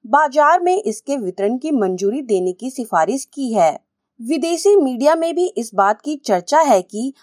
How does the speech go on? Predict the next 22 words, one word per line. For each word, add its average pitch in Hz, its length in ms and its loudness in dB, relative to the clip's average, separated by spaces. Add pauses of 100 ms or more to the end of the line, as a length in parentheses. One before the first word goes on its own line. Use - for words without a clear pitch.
(140)
भारत 311 380 4
दो 220 280 0
साल 302 280 2
से 349 140 -2
अधिक 208 400 0
उम्र 214 240 -2
के 220 180 -2
बच्चों 185 420 -6
के 240 180 -2
लिए 202 260 4 (260)
औपचारिक 320 640 2
रूप 262 180 -6
से 311 200 -8
कोविड 208 460 -2
उन्नीस 208 440 -2
वैक्सीन 220 480 0
को 302 180 0
मंजूरी 190 480 -2
दिए 175 320 -8
जाने 180 300 -2
से 240 280 -2 (280)
सिर्फ 349 260 -2